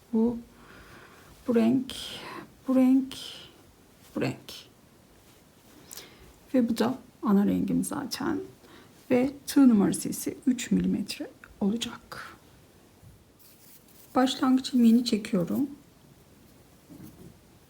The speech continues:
Ve dört tane zincir daha çekiyorum. Bir, iki, üç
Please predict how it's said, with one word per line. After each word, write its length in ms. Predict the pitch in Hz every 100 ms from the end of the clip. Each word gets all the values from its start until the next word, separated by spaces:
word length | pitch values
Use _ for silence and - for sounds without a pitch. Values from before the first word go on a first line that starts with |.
| - - - - - - - - 247
Ve 160 | 208
dört 280 | 240 262 262
tane 360 | - - 220 202
zincir 540 | 220 185 202 - -
daha 220 | - - -
çekiyorum. 480 | - - - - - - _ - 240
Bir, 460 | 170 - - - _ _ _ _ _ - -
iki, 360 | 226 - - - - - _ - - - -
üç 460 | 262 269 - -